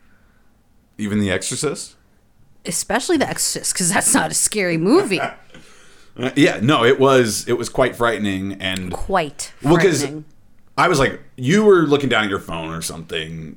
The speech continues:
Speaker 1: 'cause, sorry guys, spoiler alert, we didn't pay super close attention to Family Switch. We did get more
Speaker 2: Well,
Speaker 1: wrapped up in it as time went
Speaker 2: especially
Speaker 1: on.
Speaker 2: in the beginning, yeah.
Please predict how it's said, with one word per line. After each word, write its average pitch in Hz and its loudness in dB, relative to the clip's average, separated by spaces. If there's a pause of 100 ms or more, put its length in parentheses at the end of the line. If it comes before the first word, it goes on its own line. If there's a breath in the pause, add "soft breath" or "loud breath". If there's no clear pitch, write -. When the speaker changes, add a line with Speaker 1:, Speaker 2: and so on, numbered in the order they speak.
Speaker 1:
'cause, 95 -6 (260)
sorry 127 4
guys, 107 2
spoiler 123 4
alert, 98 4
we 110 0
didn't 113 2
pay 98 2
super 123 2
close 95 0
attention 92 -2
to 92 -4
Family 90 -6
Switch. 92 -6
We 101 -2
did 131 0
get - -2
more 107 2
Speaker 2:
Well, - 4
Speaker 1:
wrapped - -6
up 101 0
in 117 2
it 127 2
as - 2
time - 2
went 320 2
Speaker 2:
especially 302 2
Speaker 1:
on. 320 4
Speaker 2:
in 302 4
the 285 4
beginning, 214 0
yeah. 175 -2